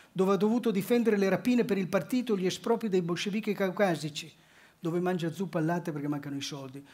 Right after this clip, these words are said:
dove la sua rivoluzione sta chiusa ogni mercoledì sera in una saletta del caffè Zum Adler, quando si riunisce ad ascoltarlo un gruppetto di socialisti svizzeri e polacchi, mentre le conferenze bolsceviche si fanno la domenica al Club degli Orologiai.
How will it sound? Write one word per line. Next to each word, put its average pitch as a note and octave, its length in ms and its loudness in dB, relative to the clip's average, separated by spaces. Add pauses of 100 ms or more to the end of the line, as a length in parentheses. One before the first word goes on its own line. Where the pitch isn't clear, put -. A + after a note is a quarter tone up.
(200)
dove F#3+ 300 4 (140)
la F3+ 120 2
sua A#3+ 240 4
rivoluzione G#3 520 2
sta F#3+ 220 0
chiusa A3 320 2
ogni G3 140 2
mercoledì F#3+ 440 0
sera G#3+ 420 2 (240)
in D#3+ 100 -2
una E3+ 160 2
saletta F#3 420 0
del D#3 140 0
caffè D#3+ 340 -6
Zum F3 240 0
Adler, C#3 520 0 (360)
quando D#3+ 240 -2
si F3 160 -4
riunisce E3+ 360 0
ad D#3 60 -6
ascoltarlo D3+ 520 -4
un D3 80 -2
gruppetto D3+ 480 -6
di C#3+ 100 -12
socialisti D#3 560 -6
svizzeri D3+ 420 -6
e C#3+ 40 -4
polacchi, D3+ 520 -6 (360)
mentre F3 260 0
le D#3+ 80 0
conferenze F3 480 0
bolsceviche D3+ 640 -4 (180)
si - 180 -8
fanno D#3 260 -2
la D3 100 -4
domenica C#3+ 560 -4 (200)
al C#3 140 -8
Club D#3 200 -4
degli C#3+ 200 -2
Orologiai. C3+ 600 -8